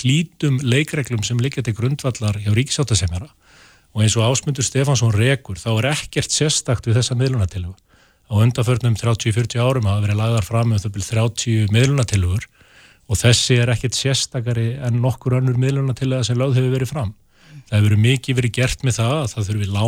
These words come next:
lágmarksþáttöku, ég bæði atvinnurekenda og verkalýðsfélaga,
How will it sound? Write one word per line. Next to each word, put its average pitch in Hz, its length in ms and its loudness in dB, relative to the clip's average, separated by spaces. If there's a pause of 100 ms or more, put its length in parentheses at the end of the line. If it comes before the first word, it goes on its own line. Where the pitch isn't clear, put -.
(300)
lágmarksþáttöku, 135 800 -2 (540)
ég 110 100 -4
bæði 107 200 2
atvinnurekenda 120 640 -2
og 104 180 0
verkalýðsfélaga, 127 720 0